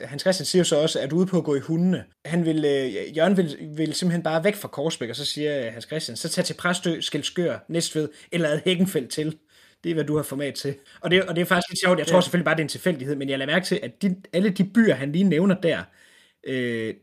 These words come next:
Speaker 1: det er byer, hvor Mads Skjern enten har eller planlægger at få filialer af Skjerns Magasin.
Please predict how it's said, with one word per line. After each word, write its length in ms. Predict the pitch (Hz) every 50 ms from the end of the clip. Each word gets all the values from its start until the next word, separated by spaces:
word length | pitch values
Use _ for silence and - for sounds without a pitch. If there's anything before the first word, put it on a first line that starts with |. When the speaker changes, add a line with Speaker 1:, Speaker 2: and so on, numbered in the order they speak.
| _ _ _ _ _ _ -
Speaker 1:
det 60 | 190
er 40 | 180 185
byer, 220 | 202 233 220 - 139
hvor 200 | 139 170 170 151
Mads 160 | 127 120 -
Skjern 340 | - - 196 180 139 110 -
enten 300 | - 190 220 208 - 156
har 280 | 127 - 240 233 208 -
eller 200 | - 156 208 262 269 -
planlægger 440 | 190 185 208 214 190 160 147 160
at 140 | - - -
få 140 | - - 165
filialer 520 | 156 - 127 123 135 147 147 123 95 87 87 - _ _
af 80 | - 117
Skjerns 280 | - - 127 110 - -
Magasin. 460 | 104 98 98 - 123 117 101 95